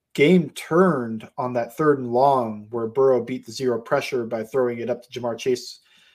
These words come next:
and converting that for a first down. But that is who Spags usually is, sending that pressure on third and long and just living in a, you know, this is gonna get home before you can take advantage of it world.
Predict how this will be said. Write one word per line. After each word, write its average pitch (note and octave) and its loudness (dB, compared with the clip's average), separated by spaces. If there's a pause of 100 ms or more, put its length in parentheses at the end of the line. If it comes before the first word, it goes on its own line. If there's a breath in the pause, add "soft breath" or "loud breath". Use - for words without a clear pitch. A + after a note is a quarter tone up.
(160 soft breath)
and A2+ -6 (260)
converting B2+ -2
that A#2 -2
for A#2 -4
a A2+ -8
first A#2 -6
down. C3+ 4 (720)
But C3+ -10
that D#3 4
is D3 -4
who B2 -14
Spags B2+ -2
usually A#2 -6
is, C3+ -4 (200 soft breath)
sending C3+ 0
that C3 -2
pressure D3 0
on D3 0
third D3 2
and D3 -6
long D3 2
and G#2+ -6
just A#2 -6 (200 soft breath)
living C3+ 4
in B2+ -4
a, A2+ 0 (720)
you B2+ -10
know, A2 -10 (800 soft breath)
this C#3+ -2
is D3 -4
gonna C#3+ 2
get C3+ -2
home C#3 -2
before C3+ 0
you C3 -6
can C3 -20
take B2+ -2
advantage C3 -4
of C3+ 0
it A#2 -6
world. C#3+ 0